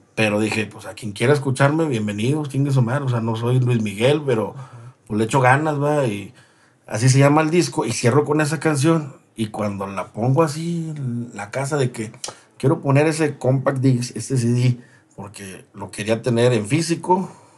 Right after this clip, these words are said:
Speaker 1: y digital, en las redes y todo, le digo, pero quería tener físico por, por nostalgia, porque
Speaker 2: Ajá.
Speaker 1: soy ochentero, noventero, entonces dije, "Yo quiero tener mi disco en la casa y lo quiero poner ahí". Ah, lo puse en la compu porque no tenía tocadiscos.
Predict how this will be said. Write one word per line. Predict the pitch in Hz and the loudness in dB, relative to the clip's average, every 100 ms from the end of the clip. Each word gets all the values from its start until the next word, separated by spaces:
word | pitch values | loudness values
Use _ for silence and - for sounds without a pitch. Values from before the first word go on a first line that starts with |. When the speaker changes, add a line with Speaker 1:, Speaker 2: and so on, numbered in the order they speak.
| - | -10
Speaker 1:
y | 107 | -6
digital, | 107 117 107 - 156 165 - _ _ _ _ | -6 -4 0 4 4 2 -10 _ _ _ _
en | 107 | -10
las | 101 | -4
redes | 110 131 143 | 2 4 4
y | 120 | 4
todo, | 143 151 | 6 6
le | |
digo, | 104 101 | 4 -4
pero | 104 98 92 | -8 -10 -10
quería | 104 107 113 | -6 -6 0
tener | 139 131 | 0 2
físico | 127 135 135 117 | 2 0 -2 -6
por, | 107 - _ | -10 -16 _
por | 101 101 | -14 -12
nostalgia, | 95 - 127 139 | -12 -2 0 0
porque | 175 131 123 | -4 -4 -4
Speaker 2:
Ajá. | 117 | 2
Speaker 1:
soy | 123 | 4
ochentero, | 151 135 110 123 143 | 4 2 4 4 6
noventero, | 135 117 107 147 | 6 4 4 4
entonces | 143 120 107 | 6 4 0
dije, | 98 110 | -6 -8
"Yo | 104 | 0
quiero | 143 139 | 2 2
tener | 135 135 | 2 4
mi | 143 | 2
disco | 135 143 | 0 0
en | |
la | 135 127 | 0 0
casa | 156 - - - - _ | -4 -6 -20 -20 -20 _
y | 110 | -6
lo | 107 | -6
quiero | - 117 131 | -2 2 2
poner | 120 110 | 0 0
ahí". | 113 139 143 - _ - | 0 0 -4 -10 _ -10
Ah, | 151 | -6
lo | 170 139 | -6 -8
puse | 104 104 | -14 -6
en | 113 | -6
la | 98 | -6
compu | 120 139 135 | -4 -4 -4
porque | 131 - | -16 -12
no | 107 | -10
tenía | 113 110 110 | -4 -2 -4
tocadiscos. | 120 98 107 135 131 | -6 -12 -6 -4 -6